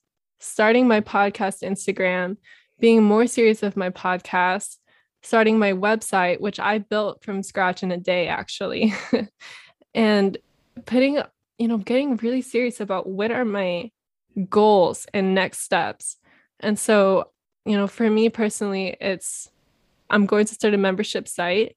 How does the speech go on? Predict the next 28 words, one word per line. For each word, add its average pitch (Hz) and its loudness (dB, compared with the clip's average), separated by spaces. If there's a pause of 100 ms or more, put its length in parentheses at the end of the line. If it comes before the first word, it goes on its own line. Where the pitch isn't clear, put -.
in 196 -2
the 196 -2
next 180 -6
two - -4
years 180 -2
for, 196 2 (1400)
as 233 -2
a 220 0
hub 226 0 (160)
to 220 -2
connect 208 -2 (380)
for 208 -4
all 208 4
of 226 2
my, 202 -2 (880)
you 254 -16 (720)
know, 202 -4
fans 220 2
and 190 -2
followers 202 0
and 185 -4
clients 208 -4
to 196 -2
go 202 2
through, 214 2 (320)
to 240 0
go 233 6
to 196 -4